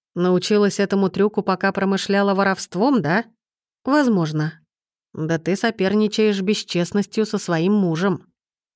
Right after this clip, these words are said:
Я фыркнула и помогала держать дверь,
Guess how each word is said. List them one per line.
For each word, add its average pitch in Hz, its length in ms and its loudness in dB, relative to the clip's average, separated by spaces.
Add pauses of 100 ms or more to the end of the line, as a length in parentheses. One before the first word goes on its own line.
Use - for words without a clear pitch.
Я 185 240 2
фыркнула 190 600 0
и 180 240 -8
помогала 185 560 0
держать 170 520 -2
дверь, 220 320 -2